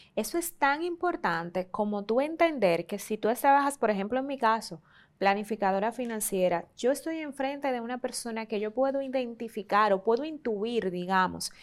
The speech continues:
que yo puedo intuir que tiene un problema conductual respecto al dinero.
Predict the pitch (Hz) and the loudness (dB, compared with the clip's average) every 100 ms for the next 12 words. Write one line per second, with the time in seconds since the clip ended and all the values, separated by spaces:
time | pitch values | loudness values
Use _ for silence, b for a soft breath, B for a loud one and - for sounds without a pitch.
0 | B B - 254 262 294 311 302 269 247 | B B 0 0 2 0 0 -4 -2 0
1 | 262 262 226 240 254 277 220 190 b b | 0 -2 -4 -4 -4 -2 -2 -4 b b
2 | b _ - 269 277 294 254 254 262 294 | b _ 2 2 4 4 4 2 2 0
3 | 285 294 277 - 226 220 220 214 _ 202 | -2 -4 -4 -4 -4 -2 -4 -4 _ 2
4 | 214 208 190 202 202 - - 214 214 - | 6 6 4 0 -2 -4 2 2 2 2
5 | 254 247 240 214 175 170 | 4 4 2 -4 -2 -4